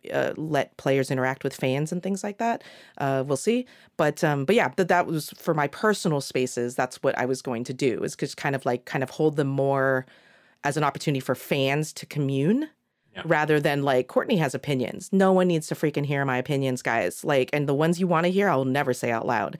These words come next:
Speaker 1: <laughs> So <laughs> tho-, those are for the group chat.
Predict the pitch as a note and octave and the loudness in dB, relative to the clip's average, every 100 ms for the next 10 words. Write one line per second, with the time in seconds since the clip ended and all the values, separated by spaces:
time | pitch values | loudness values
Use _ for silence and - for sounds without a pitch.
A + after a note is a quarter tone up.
0 | - - - D4+ - - G4+ G4 G4 G4 | -12 -12 -2 0 4 6 6 8 8 8
1 | F#4 C4+ G#3 G#3+ - G3 F#3+ F3+ F#3 F3 | 6 2 2 2 0 2 4 6 4 2
2 | D#3+ D3 - - | 2 -2 -2 -2